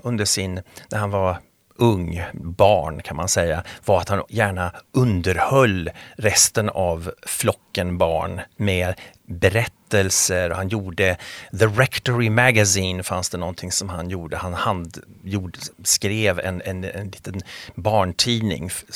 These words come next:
för att förnöja då systrarna framför allt. Senare då så, eh, gick han i sin fars fotspår och läste i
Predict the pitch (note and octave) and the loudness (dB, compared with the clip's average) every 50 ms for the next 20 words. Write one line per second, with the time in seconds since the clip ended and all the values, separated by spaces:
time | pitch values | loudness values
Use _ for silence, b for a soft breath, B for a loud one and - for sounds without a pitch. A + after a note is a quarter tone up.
0 | - - A#2 G#2+ G2 F#2 - - - - - - - - - A2 G2+ G2 G2+ G2+ | -4 2 4 4 4 2 0 -6 -10 -10 -10 -10 -6 0 2 2 4 6 6 6
1 | G#2+ G#2+ G2 F#2 E2+ D#2 E2+ - - - F2+ F#2+ - D#2 - - - G2 - - | 6 4 4 4 4 2 2 0 -4 -6 -6 -4 -4 -2 0 0 0 0 0 0
2 | - - A#2 A#2+ A#2 A2 F#2 - - F2+ E2 F#2 - - G2 A2 A#2+ - - - | 0 0 2 2 4 2 2 0 -2 -4 -6 -6 -4 -2 -2 -2 -2 -2 -8 -10
3 | - - - _ B B B B B B B B B B B _ - - - - | -12 -16 -18 _ B B B B B B B B B B B _ -10 -6 0 2
4 | - - - F#3+ D3 A#2 D3 F#3+ A3+ F3+ A2+ F#2 F2 - - A#2+ G#2 G2+ F#2+ F#2+ | 4 4 6 6 6 6 6 4 4 4 2 2 2 2 2 2 2 2 4 4
5 | G2 F#2 - _ _ - G2 F#2+ F2+ F2+ F#2+ F#2 F#2 F#2 F#2 D#2+ C#2 C#2+ - _ | 2 2 0 _ _ -2 -2 0 0 0 -2 -2 -2 -4 -4 -4 -6 -8 -12 _
6 | - - D3+ F3 - - - A#2 G#2 G#2+ G#2 - - A#2 A2+ - - A2+ C3 D3+ | -10 -2 0 0 0 2 0 0 2 2 2 2 0 0 0 2 2 2 2 4
7 | D#3 - - - - - - C#3 A#2+ - - - - - - - - C2+ F#2 - | 2 0 0 -2 -2 -4 -2 -2 -2 2 2 2 2 2 -2 -6 -4 -4 -4 0
8 | - G#2+ G#2+ A#2 A2+ G#2 - - - - - - F#2+ F#2 F#2 B B B B B | 0 4 6 6 4 6 4 2 2 2 2 2 2 2 0 B B B B B
9 | B B - A#2 G#2 F#2+ F#2+ F#2 F#2 F2 | B B -2 0 0 0 0 0 -2 -4